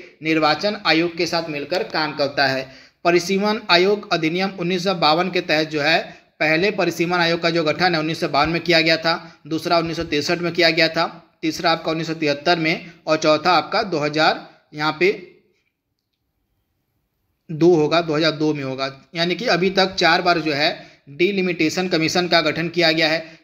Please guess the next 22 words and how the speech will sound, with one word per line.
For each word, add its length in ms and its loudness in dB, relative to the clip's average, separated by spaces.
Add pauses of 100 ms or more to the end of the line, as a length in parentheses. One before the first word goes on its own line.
(100)
पहली 260 2
बार 160 4
उन्नीस 260 -2
सौ 80 -2
बावन 280 2
में, 340 -4 (160)
दूसरी 280 -2
बार 180 2
उन्नीस 220 -2
सौ 80 -2
तिरसठ 400 -2
में, 300 -4
तीसरी 280 -2
बार 160 4
उन्नीस 200 -2
सौ 80 0
तिहत्तर 400 0
में 280 -2
और 200 2
चौथी 260 0
बार 140 4
आपका 460 0